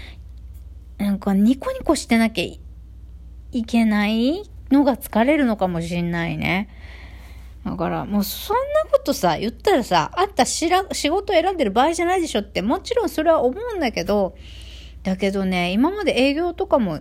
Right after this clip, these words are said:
やってきてて、あの、でもそれが一番疲れたんだよね、やっぱり私。そう。楽しくもないのにニコニコしなきゃいけない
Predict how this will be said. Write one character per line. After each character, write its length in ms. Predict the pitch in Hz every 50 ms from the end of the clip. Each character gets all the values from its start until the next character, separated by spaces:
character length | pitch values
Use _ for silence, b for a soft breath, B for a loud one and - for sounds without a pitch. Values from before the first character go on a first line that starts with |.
| - -
や 120 | - 196 190
っ 40 |
て 240 | 190 - - - 247
き 120 | 254 - -
て 120 | - -
て、 460 | - - - 175 170 165 147 139 - - - - - - - - - - - - - - - - - - - - - - - - - - - - - - - - - - - - - - - - -
あ 180 | - 160 143 - -
の、 380 | 139 139 139 131 - - - - - - - - - - - - - - - - - - - - - b b b b b b b b -
で 80 | - 156
も 80 | 165 165
そ 160 | - - 196
れ 120 | 202 277
が 140 | 277 294 330
一 220 | 392 - - -
番 120 | - 453 453
疲 180 | - - - -
れ 200 | 415 453 508 508
た 160 | 494 440 370
ん 60 | 320 233
だ 80 | 214
よ 160 | 220 202 190
ね、 300 | 190 175 196 247 247 240 -
や 80 | 208
っ 80 | 190 -
ぱ 160 | - 202 185
り 60 | 180
私。 580 | 170 170 165 - 170 170 147 - 160 156 - - - - - - - - - - - B 269 277 302 311 330 330 330 339 B B B B B B B B -
そ 460 | - - 262 220 202 185 156 - -
う。 120 | - - -
楽 220 | 254 254 294 370
し 80 | 415 -
く 120 | - 392
も 140 | 311 262 233
な 200 | 220 214 220 226
い 60 | 240
の 100 | 233 208
に 60 | 190
ニ 160 | 185 190 233 233
コ 100 | 277 254
ニ 100 | 226 208
コ 100 | - 185
し 160 | - - 208
な 120 | 202 196
き 100 | 190 -
ゃ 40 | 123
い 120 | - 180
け 160 | 180 - 165 180
な 260 | 180 180 190 190 185
い 200 | 180 170 143